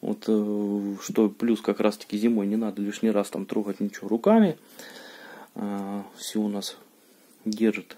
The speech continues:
скажем так, довольно отлично. И форму, и разрывная нагрузка. Ну, классные поводки, в общем. А, здесь, в принципе, тоже обжимная трубка, э, под термоусадочкой. И имеется такая вот застёжка. Застёжка, в принципе, довольно неплохая,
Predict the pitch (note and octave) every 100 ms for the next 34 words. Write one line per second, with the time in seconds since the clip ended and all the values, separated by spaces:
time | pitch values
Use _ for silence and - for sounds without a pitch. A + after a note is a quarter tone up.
0 | - - G2+ G2 - F#2+ - - G#2 G#2
1 | G#2 A2 F#3+ G#3 - D3+ - - - E3+
2 | C3 G2+ G#2+ A2 F#2+ - - G2+ G#2 G#2
3 | G2+ G2 A2 E3+ - - F3+ F3 - _
4 | - C#3 D#3 G#2 - G#2 G#2 - F#2+ -
5 | - - - - - - - - - -
6 | A2 A2 A2 D#3 G3 - - B2 - -
7 | C#3 A2+ A2+ G#2+ B2 C#3+ C3+ - A#3+ -
8 | G#3 - D#3+ D3+ C#3+ C#3 - C3+ - C3
9 | C3 B2 C3 A#2 A2 - A2 - A3 G#3+
10 | B2+ C3+ D3+ - - A2 B2+ A#2+ G2+ C3
11 | - F#2+ - G2 - - - _ _ _
12 | _ - - A2 D#3+ - F3+ - - -
13 | D3+ - - A2+ C#3+ C3+ A#2+ B2 B2 D3+
14 | - C4+ C4+ B3